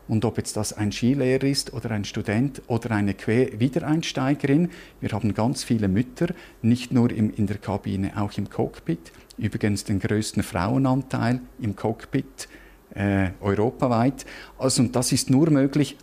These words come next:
aufgrund der Teilzeitmodelle. Also, Sie haben jetzt einen Bademeister erwähnt und ich sage, nein,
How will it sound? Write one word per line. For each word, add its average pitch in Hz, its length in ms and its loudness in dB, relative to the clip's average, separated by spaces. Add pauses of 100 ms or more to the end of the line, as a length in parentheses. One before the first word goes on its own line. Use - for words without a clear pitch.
aufgrund 160 520 2
der 175 100 0
Teilzeitmodelle. 98 960 0
Also, 110 280 0 (760)
Sie 117 240 2
haben 123 160 4
jetzt 120 160 2
einen 127 80 6
Bademeister 131 640 2
erwähnt 165 400 4
und 147 100 0
ich 147 140 -2
sage, 135 320 2
nein, 135 340 6